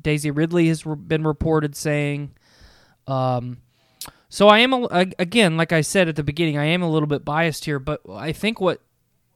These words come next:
sets The Mandalorian apart, besides Lucas's stamp of approval, we'll say, is that it was a Jon Favreau-led thing.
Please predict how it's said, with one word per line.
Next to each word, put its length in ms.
sets 400
The 80
Mandalorian 580
apart, 460
besides 760
Lucas's 840
stamp 360
of 140
approval, 640
we'll 160
say, 500
is 140
that 100
it 100
was 120
a 80
Jon 280
Favreau-led 720
thing. 280